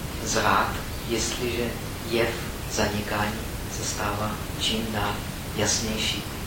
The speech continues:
Tak jasný, že nakonec pro meditujícího, kterému moudrost vhledu dozrála, dozrává,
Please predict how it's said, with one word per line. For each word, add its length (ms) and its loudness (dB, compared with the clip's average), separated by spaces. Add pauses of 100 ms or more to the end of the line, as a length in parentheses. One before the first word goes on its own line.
(200)
Tak 200 2
jasný, 440 2 (320)
že 180 2 (340)
nakonec 640 0 (140)
pro 260 0 (1400)
meditujícího, 920 2 (600)
kterému 440 0 (1600)
moudrost 520 2
vhledu 340 2 (600)
dozrála, 600 6 (1000)
dozrává, 720 4